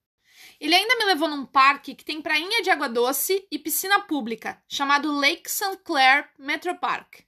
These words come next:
Era muito legal e era uns trinta quilômetros do centro. Deu pra dar umas aceleradas na estrada pra me mostrar a potência daquela máquina. Nós paramos pra curtir o parque e dar uma caminhada pela orla,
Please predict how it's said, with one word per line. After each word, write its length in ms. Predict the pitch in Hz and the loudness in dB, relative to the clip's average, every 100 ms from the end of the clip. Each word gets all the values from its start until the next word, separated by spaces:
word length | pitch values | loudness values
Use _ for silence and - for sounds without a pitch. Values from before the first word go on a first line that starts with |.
| _ _ | _ _
Era 160 | 254 285 | 0 0
muito 360 | 302 320 427 466 | 0 -4 -2 0
legal 400 | 508 302 233 240 | 2 4 2 2
e 80 | |
era 140 | 277 311 | 0 0
uns 240 | 330 - - - | -4 -8 -10 -10
trinta 340 | 440 554 554 | -10 -8 -6
quilômetros 460 | 466 392 381 - - | 0 2 2 -2 -6
do 180 | 359 370 | -2 -2
centro. 640 | - 285 214 - - - - _ _ | 0 -2 -2 -8 -18 -20 -20 _ _
Deu 140 | 247 | -4
pra 140 | 247 277 | -2 2
dar 140 | 277 | 2
umas 240 | 302 339 339 | 2 2 2
aceleradas 760 | 320 - 370 440 349 302 349 | 0 -2 -2 2 4 2 0
na 120 | 339 | -2
estrada 680 | 294 - - 240 254 262 381 - _ | -4 -6 -2 2 2 2 -4 -6 _
pra 120 | 302 | -8
me 120 | 294 | -6
mostrar 560 | 277 269 269 269 254 - - | -4 -6 -4 0 0 0 -10
a 40 | |
potência 640 | 285 320 - 233 226 - | -8 -8 -8 -8 -8 -8
daquela 320 | 226 233 269 | -6 -4 -6
máquina. 500 | 254 180 185 220 214 - _ _ _ _ _ _ _ - | -4 -6 -8 -12 -16 -18 _ _ _ _ _ _ _ -10
Nós 120 | 294 | -2
paramos 360 | 330 339 440 | 0 0 0
pra 120 | - 392 | 0 0
curtir 440 | 370 294 - 349 | 0 -4 0 0
o 100 | 392 | 2
parque 400 | 269 240 262 311 | 2 2 2 -4
e 40 | |
dar 200 | 233 240 | -2 0
uma 160 | 262 320 | 0 -2
caminhada 460 | 311 277 254 233 240 | -6 -2 -2 -2 -4
pela 320 | 262 233 202 | -2 0 0
orla, 420 | 208 247 277 | 0 -2 -4